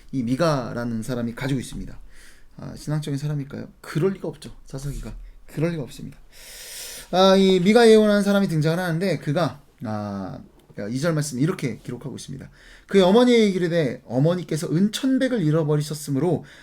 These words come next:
저주하시고 내 귀에도 말씀하셨더니 보소서 그 은이 내게 있나이다. 내가 그것을 가졌나이다." 하니 그의 어머니가 이르되 "내 아들이 여호와께 복받기를 원하노라." 하니라. 아멘.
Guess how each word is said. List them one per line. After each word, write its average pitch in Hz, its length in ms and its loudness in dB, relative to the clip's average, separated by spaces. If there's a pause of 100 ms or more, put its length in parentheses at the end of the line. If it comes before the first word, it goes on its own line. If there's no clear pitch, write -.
(100)
저주하시고 190 580 2
내 156 140 2
귀에도 180 260 0
말씀하셨더니 143 680 -2
보소서 127 420 -8
그 143 120 -4
은이 139 180 2
내게 117 260 -4
있나이다. 147 440 -2 (360)
내가 170 320 4
그것을 185 320 -2
가졌나이다." 170 640 0
하니 156 220 0
그의 160 180 -2
어머니가 135 360 0
이르되 110 320 -4
"내 135 140 0
아들이 147 360 0
여호와께 127 360 -2
복받기를 175 600 -6 (280)
원하노라." 131 460 0
하니라. 104 580 -10 (280)
아멘. 104 300 -14